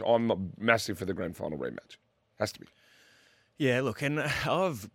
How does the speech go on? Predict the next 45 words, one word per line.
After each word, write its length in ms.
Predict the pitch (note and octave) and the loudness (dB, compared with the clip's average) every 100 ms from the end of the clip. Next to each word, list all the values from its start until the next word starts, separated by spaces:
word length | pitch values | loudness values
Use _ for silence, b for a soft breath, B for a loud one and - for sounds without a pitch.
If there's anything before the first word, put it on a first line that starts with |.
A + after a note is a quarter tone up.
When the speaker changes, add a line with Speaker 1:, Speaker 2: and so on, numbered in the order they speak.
| C3+ | 0
Speaker 2:
I've 420 | D3 C3+ G2 - | 2 2 0 -4
played 260 | A2+ A#2 | -2 0
in 120 | B2+ A2 | 0 -2
a 20 | |
few 200 | - G2 | -2 -4
of 40 | |
these, 400 | F#2+ F2+ F2+ - - B G#2+ | -2 -4 -4 -6 -8 B -6
these 240 | G2+ G2 | -2 0
openers, 400 | G2+ G2 B2+ D3+ | -2 -2 -4 -2
Carlton 360 | - A2 B2+ A2+ | 2 4 4 4
Speaker 1:
<laughs> 20 | |
Speaker 2:
Richmond 340 | A#2+ - G#2+ | 0 -2 -2
openers, 420 | G#2+ A2 D#3+ - - - | 0 0 -2 -4 -10 -8
um, 560 | A2 A2 A2 A2 G#2+ - | -2 0 0 0 -2 -2
and 360 | B2 A#2+ B2 A2+ | 0 0 -2 0
as 240 | C3+ A#2 | 0 2
a, 200 | A2 G2 E2 | 0 -2 -2
as 140 | A2+ G2 | -6 -6
a 60 | |
player, 500 | - - A2+ F#2+ E2+ - _ - | -10 -6 -4 -4 -6 -14 _ -14
uh, 300 | G2 F#2 F2 G2 b b b b | -10 -8 -10 -12 b b b b
selfishly, 800 | - C3 A2 F#2 F#2+ G#2 D3+ C3 - | -2 0 0 -4 -4 -4 -6 -12 -12
I, 200 | F#2 F#2 | -8 -8
it 100 | - | -6
was 160 | G#2 G2 | -6 -4
always 300 | F#2+ F2+ F#2 | -4 -4 -6
nice 240 | F#2+ F#2+ | -8 -10
to 120 | - F2 | -10 -12
kick 220 | - - | -12 -12
the 100 | F#2 | -8
season 360 | - G2+ F#2 | -6 -6 -6
off, 280 | G2+ D#3+ - _ F2 | -6 -8 -14 _ -18
uh, 120 | F2 | -12
in 120 | F2+ | -12
front 260 | - G2 G2 | -10 -8 -8
of 80 | F2+ | -8
a, 100 | F2 | -8
a 120 | F2+ | -8
big 220 | A#2 G#2+ | -6 -6
crowd 300 | - G#2+ G#2+ | -4 -2 -2
at 60 | G#2 | -2
the 120 | G#2+ | -4
M 120 | G#2 | -4
C 200 | - G2 | -4 -6
G. 280 | F2+ A#2+ | -4 -4